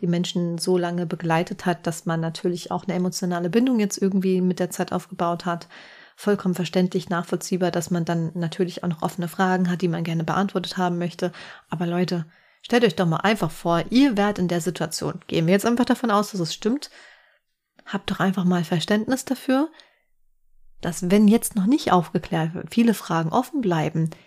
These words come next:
dass das halt nun mal so ist. Ihr möchtet auch nicht direkt nach, nach einer Trennung oder nach einem negativen Ereignis sofort dann in aller Öffentlichkeit darüber sprechen oder einen Facebook-Post machen und sagen, "Juhu, ich habe mich von meinem Freund getrennt" oder sowas. Ist ja, also jeder muss da so ein bisschen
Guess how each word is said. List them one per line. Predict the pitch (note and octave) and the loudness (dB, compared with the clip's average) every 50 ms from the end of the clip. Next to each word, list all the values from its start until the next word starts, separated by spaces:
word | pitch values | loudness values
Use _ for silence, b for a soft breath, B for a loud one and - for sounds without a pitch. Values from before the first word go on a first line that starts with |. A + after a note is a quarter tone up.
| B _ | B _
dass | - G#3 G3 - | -4 -4 -2 -2
das | - A#3+ - - | -2 -2 0 0
halt | A3+ A3 G#3+ | 0 0 2
nun | - G#3 G3+ | 2 4 4
mal | G3 G3 F3+ | 4 4 4
so | F#3 F#3 | 2 0
ist. | - - C#4 - - - - - _ - | 2 2 0 0 -2 -6 -12 -6 _ 4
Ihr | G#3+ G#3+ | 6 6
möchtet | G#3+ G3+ G3 - G#3 - | 6 4 4 2 2 4
auch | - A3+ B3 | 4 4 4
nicht | C4+ C4 - - | 2 0 0 0
direkt | G#3+ F#3+ F3+ F3 - - | 0 0 2 0 -2 -2
nach, | F#3 E3+ - - | -2 -2 -2 -2
nach | G3 - F3+ F3+ F3 F3 F3 E3+ E3 | -2 0 2 2 2 2 0 0 0
einer | F3+ E3 | -2 -2
Trennung | - - - - F3 F3+ F#3 F3+ | -2 -2 0 2 2 4 4 2
oder | F3 E3+ E3+ | 2 0 0
nach | E3+ E3+ D#3+ | 0 0 0
einem | - F3 E3 | 2 2 2
negativen | E3 F3 E3+ F3+ E3 - F#3 E3+ E3+ | 2 2 0 -2 -2 0 0 2 2
Ereignis | F3 - D#3+ E3 E3 D#3+ F3+ F3 E3 - | 2 0 0 -2 -2 -2 -2 -2 -2 -2
sofort | - E3 - - F3 E3 E3+ - - | -4 -6 -2 0 0 0 0 0 0
dann | E3+ E3+ E3+ B B B B B | 0 0 0 B B B B B
in | - E3+ F#3+ - | 2 2 4 4
aller | F3+ E3+ F3+ - | 2 2 2 2
Öffentlichkeit | F#3 F#3 - - F3 E3 F3+ E3+ - - F3+ E3 - | 2 0 0 0 0 0 0 -2 -2 -2 -2 0 0
darüber | F3+ E3 E3 E3 D#3+ | 0 0 0 0 -2
sprechen | D#3 - - - E3 E3 - - E3+ D#3 | -2 -4 -6 -4 -6 -4 -2 -2 -2 0
oder | - E3+ E3 E3+ E3 | 0 0 2 2 2
einen | E3 D#3+ E3 | 2 2 2
Facebook-Post | D#3+ - G#3 A#3 - - - E3+ E3 - - E3+ E3 D#3+ - - | 4 4 2 2 2 2 0 0 2 4 4 4 4 4 2 2
machen | F3 E3 D#3 E3+ | 2 2 4 2
und | E3 D#3 | 2 4
sagen, | E3 D#3+ E3 E3+ | 4 4 4 4
"Juhu, | D#3+ F3 - G3 A#3 D4 D#4+ C#4 G3 E3 | 4 6 8 8 10 10 10 10 10 10
ich | D#3+ - | 8 6
habe | E3+ | 4
mich | E3 E3 - | 4 4 4
von | - D#3+ | 4 2
meinem | D#3 D#3+ | 4 2
Freund | D#3 - D#3+ F3 A3 B3+ | 2 2 2 2 2 2
getrennt" | - - - - - D3+ D3+ D#3+ D#3+ | -2 -8 -6 -4 -4 -2 -2 -2 -2
oder | C#3+ D3 D3+ | -2 -4 -4
sowas. | D3+ D#3 D#3 D#3 D#3 - | -4 -6 -6 -6 -4 -4
Ist | D#3+ D#3 - | -4 -4 -4
ja, | D#3 D3+ D#3 B B B B B B B B B B | -6 -6 -6 B B B B B B B B B B
also | E3+ D#3+ F3 F3 F3 F3 B B B B B B B _ - | -2 0 0 0 0 -2 B B B B B B B _ 2
jeder | G3 G#3+ B3 A#3+ | 4 6 6 6
muss | A#3+ B3+ B3 | 6 4 4
da | - B3 | 2 2
so | A3 A3+ | 4 4
ein | G#3+ G#3 | 4 4
bisschen | - D#4+ - - - D4 C4+ C4+ C4+ C4+ | 4 2 0 2 2 2 2 2 2 0